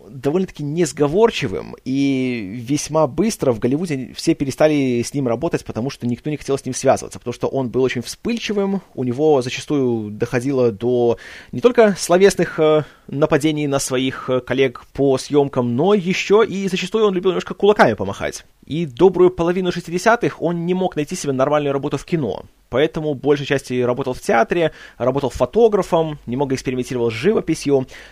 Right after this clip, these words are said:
И, как он сам впоследствии признавал, лишь чудом ему удалось вернуться в кино, когда Джон Уэйн заметил его и, э,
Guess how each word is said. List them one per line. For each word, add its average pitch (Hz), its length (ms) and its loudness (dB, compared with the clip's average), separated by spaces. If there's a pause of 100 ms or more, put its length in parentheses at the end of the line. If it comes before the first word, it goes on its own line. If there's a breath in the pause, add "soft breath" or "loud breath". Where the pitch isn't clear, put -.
(140 loud breath)
И, 143 680 4
как - 140 -4
он 170 80 2
сам 202 240 4
впоследствии 151 320 -4
признавал, 123 480 0 (340 loud breath)
лишь 165 340 -2 (160)
чудом 165 440 0
ему 131 260 -2
удалось 139 420 0
вернуться 135 360 -4
в - 60 -20
кино, 131 260 -4
когда 135 320 0
Джон 135 340 -2
Уэйн 101 260 0
заметил 151 380 -2
его 80 280 -6 (200)
и, 127 260 0
э, 110 440 0